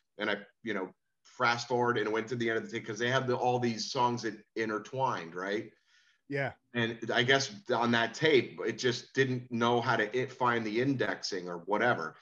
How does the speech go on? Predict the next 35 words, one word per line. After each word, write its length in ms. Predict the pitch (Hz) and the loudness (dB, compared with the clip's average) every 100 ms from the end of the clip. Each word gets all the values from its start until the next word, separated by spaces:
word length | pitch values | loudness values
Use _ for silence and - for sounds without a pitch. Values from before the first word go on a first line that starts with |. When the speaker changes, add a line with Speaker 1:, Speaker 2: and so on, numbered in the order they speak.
| - 123 | -18 -12
Speaker 2:
Yeah. 140 | 110 _ | -12 _
Speaker 1:
But 200 | 117 120 | -2 2
nevertheless, 880 | 143 165 139 117 110 107 107 - _ | 2 4 2 4 4 4 2 -10 _
I 120 | 110 | 0
listened 440 | 117 139 143 143 123 | 4 2 2 -4 -2
to 240 | 131 120 | 2 4
it. 160 | 117 110 - _ _ _ _ _ _ _ _ _ _ _ _ _ | 2 0 -14 _ _ _ _ _ _ _ _ _ _ _ _ _
I, 260 | 120 120 123 | 2 4 2
I 20 | |
finally 380 | 123 165 190 160 | 6 6 8 6
got 240 | 123 113 | 2 2
irritated, 520 | 131 131 123 117 104 | 4 2 2 0 0
said, 140 | 101 104 | -2 -4
"Okay, 260 | 107 117 110 | -4 -4 -6
I'm 240 | 95 110 | 0 0
gonna 140 | 135 135 | 2 0
listen 260 | 120 120 | 0 -2
to 80 | 110 | -4
this 140 | 104 - | -4 -2
from 280 | 107 95 98 | -6 -6 -8
beginning 440 | 98 110 110 110 | -8 -4 -4 -4
to 160 | 113 - | -10 -8
end." 240 | 95 95 | -8 -8
And 140 | - 92 | -8 -10
I 60 | |
laid 260 | 92 120 160 | -4 0 0
on 80 | 175 | 0
my 120 | 151 | -4
bed 340 | 127 104 104 | 0 0 0
and 100 | 98 | -2
I 60 | 92 | -8
put 220 | - 135 | -4 -4
my 100 | 135 | -4
headphones 540 | 113 110 - 104 101 98 | -2 -2 -2 -4 -4 -6
on 260 | 95 90 | -6 -8